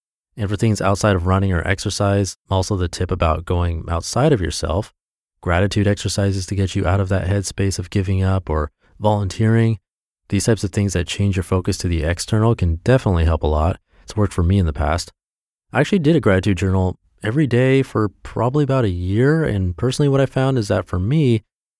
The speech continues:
it's more helpful to do it when we're not in the best headspace. So instead of just doing it all the time, well, I'm sure that's still way better than not having a practice at all.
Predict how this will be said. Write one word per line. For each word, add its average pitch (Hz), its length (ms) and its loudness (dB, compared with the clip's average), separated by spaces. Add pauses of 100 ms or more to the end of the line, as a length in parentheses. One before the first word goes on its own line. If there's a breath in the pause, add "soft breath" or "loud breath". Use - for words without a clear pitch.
(140)
it's - 120 -10
more 165 200 4
helpful 160 320 2
to 113 80 2
do 123 200 4
it 120 60 4
when 95 220 0
we're 92 300 2
not 87 280 0
in 104 120 0
the 90 40 2
best 85 280 0
headspace. 82 460 -2
So 82 340 -2 (300 soft breath)
instead 104 200 0
of 107 80 0
just 92 160 -4
doing 90 200 2
it 85 180 0 (180)
all 98 300 2
the 98 80 0
time, 107 440 2 (520)
well, 90 100 0
I'm 87 80 2
sure 87 160 -2
that's 80 160 -2
still 98 260 2
way 98 260 2
better 95 220 2
than 82 140 0
not 87 180 0
having 87 220 -2
a 78 60 -4
practice 85 440 -4
at 85 220 -2
all. 107 340 4